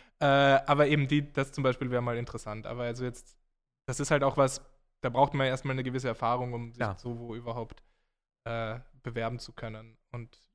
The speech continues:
Speaker 1: ich glaub, so zum Erfahrung sammeln und wir werden ja sehen, wie es mit Rivers and Wine weitergeht. Bisher ist der Weg sehr, sehr toll.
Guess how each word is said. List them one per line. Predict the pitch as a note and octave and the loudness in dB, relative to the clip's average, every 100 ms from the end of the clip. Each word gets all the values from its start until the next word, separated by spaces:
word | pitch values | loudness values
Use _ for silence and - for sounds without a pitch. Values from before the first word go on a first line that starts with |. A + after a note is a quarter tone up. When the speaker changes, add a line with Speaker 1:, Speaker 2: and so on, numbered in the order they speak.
| _ _ _ _ - | _ _ _ _ -16
Speaker 1:
ich | |
glaub, | - A#2+ A#2+ | -10 -10 -8
so | A#2+ | -10
zum | A#2+ B2 | -8 -10
Erfahrung | A#2 - A2+ C#3 | -10 -6 -4 -2
sammeln | C3+ C3+ C3+ B2+ | -2 -2 -2 -2
und | A#2+ A#2 - A#2+ | -6 -8 -16 -14
wir | A#2 A#2+ | -8 -6
werden | A#2+ B2 | -4 -4
ja | A#2+ | -6
sehen, | B2+ B2+ | -6 -6
wie | A#2+ | -8
es | A2+ | -10
mit | B2+ B2 | -12 -8
Rivers | B2+ A#2+ | -8 -8
and | B2 A#2 | -10 -8
Wine | A#2 A#2 | -8 -6
weitergeht. | B2 D3 D3 C3+ - | -4 -4 -4 -6 -10
Bisher | B2 - B2 B2 - _ _ _ _ | -12 -6 -4 -4 -8 _ _ _ _
ist | _ | _
der | C3 | -2
Weg | B2 B2 - | 0 -2 -2
sehr, | C3 B2 | -2 0
sehr | A#2+ | -2
toll. | - B2 C3 G3 | -2 0 0 0